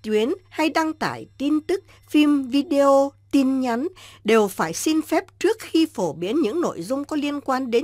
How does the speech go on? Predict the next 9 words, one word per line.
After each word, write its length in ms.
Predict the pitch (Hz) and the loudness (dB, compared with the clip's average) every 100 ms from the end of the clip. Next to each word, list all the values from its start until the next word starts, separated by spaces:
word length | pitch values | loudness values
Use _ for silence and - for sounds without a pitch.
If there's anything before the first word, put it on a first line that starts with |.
| 349 | -2
chính 220 | - 277 370 | -4 -4 -4
quyền, 360 | 220 196 180 147 - - - | -4 -4 -4 -8 -14 -20 -4
nền 240 | 220 196 | -2 -2
kinh 280 | - 285 294 | -2 0 0
tế, 460 | - 240 233 247 349 _ _ - | 0 0 2 0 -4 _ _ 0
quân 300 | 302 302 190 | 2 2 0
đội, 340 | 190 175 - _ _ | -2 -4 -6 _ _
ngoại 300 | 220 190 180 | -2 -2 -2
giao 420 | 220 269 277 277 | -8 -4 -2 -2